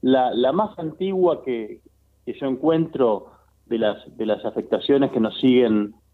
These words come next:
em, nos siguen produciendo, em, no-, nos siguen, este,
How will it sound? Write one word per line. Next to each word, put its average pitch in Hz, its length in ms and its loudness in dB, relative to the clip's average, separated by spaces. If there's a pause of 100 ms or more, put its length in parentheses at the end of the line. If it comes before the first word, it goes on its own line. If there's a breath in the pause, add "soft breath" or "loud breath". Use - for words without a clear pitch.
(180)
em, - 500 -6 (320)
nos 110 220 0
siguen 127 220 4
produciendo, 117 1040 2 (260)
em, 90 420 -10 (920)
no-, 127 160 -4
nos 107 220 -4
siguen, 120 240 6
este, 101 400 2